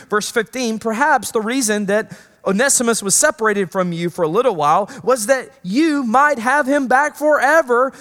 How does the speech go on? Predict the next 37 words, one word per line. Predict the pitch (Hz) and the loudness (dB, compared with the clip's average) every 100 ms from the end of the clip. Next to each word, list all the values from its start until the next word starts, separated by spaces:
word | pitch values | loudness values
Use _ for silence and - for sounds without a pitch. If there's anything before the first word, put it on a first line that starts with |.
| 185 | -4
no | 202 285 | 0 2
longer | 294 339 311 294 | 2 2 2 2
as | 240 220 | 2 0
a | 233 | 2
slave, | - 311 277 285 208 | 2 4 2 0 -2
but | 302 233 | -2 2
better | 294 349 330 | 0 2 2
than | 285 | 0
a | 233 | 0
slave, | - 214 214 170 139 113 107 - - _ _ - | -2 0 0 2 -2 -6 -14 -20 -20 _ _ -8
as | 160 135 | -6 -4
a | |
dear | 127 147 127 | -6 -6 -6
brother. | 98 143 175 101 87 104 - - - _ _ _ _ _ _ - - | -6 -8 -8 -8 -14 -14 -18 -20 -20 _ _ _ _ _ _ -20 -4
For | 202 | 0
he | 277 | 2
is | 247 | 0
very | 170 247 208 | 2 0 0
dear | 180 247 | 0 -2
to | - | -2
me," | 175 160 | -4 -4
Paul | - 139 | -4 -4
says, | 131 - 131 120 139 147 - _ - - | -4 -4 -4 -6 -10 -18 -20 _ -20 -6
"but | 240 | -4
even | 294 285 247 | 0 2 2
more | 226 277 294 | 2 2 2
dearer | 202 247 247 220 | 2 2 2 -2
to | - 196 | -4 -4
you, | 185 247 196 160 - - - | 0 0 0 -4 -10 -20 -2
both | 226 277 | 0 2
as | 269 214 | 0 -4
a | |
fellow | 196 233 262 294 | -2 0 2 2
man | 240 208 208 208 | 2 0 -2 -4
and | 202 240 247 247 | -4 0 0 -2
a | 233 | -6
brother." | 208 302 349 254 147 233 | -2 0 0 0 -2 -4